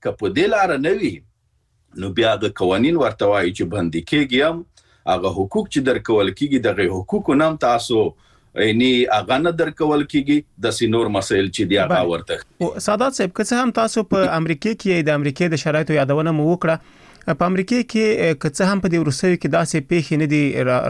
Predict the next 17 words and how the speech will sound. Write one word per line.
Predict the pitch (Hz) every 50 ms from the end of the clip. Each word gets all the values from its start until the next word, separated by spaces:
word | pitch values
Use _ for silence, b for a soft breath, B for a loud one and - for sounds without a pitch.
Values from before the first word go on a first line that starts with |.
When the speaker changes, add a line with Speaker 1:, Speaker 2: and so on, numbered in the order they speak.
| 135
Speaker 2:
رامنځته | 127 127 131 131 131 156 143 -
شوي، | - 160 160 151 151
البته | 147 170 175 - 190 170
رسنیزې | 156 - - 156 156 143 156 147 -
شوي | 220 220 202
نه | 190 185 156
دي | 165 147
چې | - 147 -
په | 151 147
هغو | 139 160 170 156 -
کې | 160 139 156
د، | 156 143 B B B B B B B B B - 151 143 143 143 143 151
د | 147 -
تاوتریخوالي | 156 147 147 160 139 131 - 180 180 180 165 147 -
پیښې | 170 160 139 - 165
وي | 156 160 156
او | 151